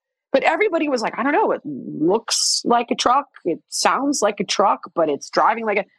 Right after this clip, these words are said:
so, you know, the whole show was designed at inception to embarrass people, and then they try to kind of retrofit it. And everybody smelled bullshit there. It, it's, it's an inherent problem. It really is. And the younger generation is just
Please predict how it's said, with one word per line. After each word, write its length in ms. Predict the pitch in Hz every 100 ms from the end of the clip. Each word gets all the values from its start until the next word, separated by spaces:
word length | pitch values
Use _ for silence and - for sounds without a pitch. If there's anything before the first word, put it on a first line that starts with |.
| _ _ _
so, 400 | - 294 294 277 - _ _ _ 170
you 180 | 196 269
know, 100 | 240
the 80 | 285
whole 240 | 294 320 320
show 240 | - 339
was 200 | 320 277
designed 380 | 220 220 262 262
at 60 | 220
inception 460 | 208 240 208 220
to 80 | 185
embarrass 400 | 190 294 339 302
people, 320 | - 208 220
and 80 | 214
then 100 | 214
they 100 | 208
try 180 | - 240
to 80 | 214
kind 100 | -
of 60 | 175 135
retrofit 680 | 165 214 - 208 160 - 170
it. 160 | - - _ _ _ _ -
And 100 | 208
everybody 380 | 240 269 240 220
smelled 380 | - 233 214
bullshit 400 | 196 190 - 143 -
there. 220 | 147 - _ _ -
It, 160 | 277
it's, 200 | 285 -
it's 280 | 294 277 294
an 80 | 302
inherent 520 | 285 247 285 294 285
problem. 440 | - 190 143 147 -
It 80 | 214
really 500 | 214 240 269 277 226
is. 160 | 180 185
And 80 | 208
the 60 |
younger 320 | 208 254 339
generation 540 | 269 214 165 143 147 175
is 80 | 165
just 160 | 202